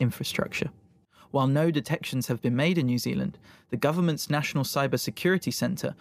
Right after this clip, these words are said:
works closely with organisations to disseminate threat information and offers malware detection and disruption services. Telecom providers Spark and One N Z said they invest heavily in cybersecurity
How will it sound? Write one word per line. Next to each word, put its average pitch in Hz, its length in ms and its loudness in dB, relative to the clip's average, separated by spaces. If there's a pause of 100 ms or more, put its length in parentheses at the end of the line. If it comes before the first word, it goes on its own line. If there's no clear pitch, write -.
(200)
works 131 200 0
closely 156 520 0
with 127 160 0
organisations 127 800 0
to - 100 -4
disseminate 135 580 0
threat 123 240 0
information 143 640 0 (460)
and 139 160 2
offers 123 280 0
malware 123 360 2
detection - 640 -2
and 120 100 -2
disruption 117 460 -2
services. - 580 0 (640)
Telecom 139 380 2
providers 131 420 0
Spark 135 520 0
and 143 240 0
One 143 180 2
N 139 160 0
Z 135 320 2
said - 340 -4
they 139 280 2
invest 135 320 -2
heavily 147 440 0
in 127 80 0
cybersecurity - 960 -2